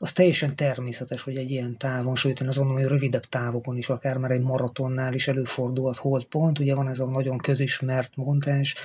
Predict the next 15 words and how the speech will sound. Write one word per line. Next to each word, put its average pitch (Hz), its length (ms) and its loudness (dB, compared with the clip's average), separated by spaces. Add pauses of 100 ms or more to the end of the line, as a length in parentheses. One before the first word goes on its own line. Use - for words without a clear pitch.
(220)
hogy 139 80 0
a 131 40 2
maratoni 123 420 0
fal 151 440 4
harminc 131 540 -2
kilométernél 127 680 -2
följön. 135 640 2 (520)
Aki - 220 -4
futott 139 360 -2
már 131 200 2
maratont, 131 640 0
ezzel 127 260 0
biztos, 123 420 -2
hogy 131 140 0
találkozott. 143 720 2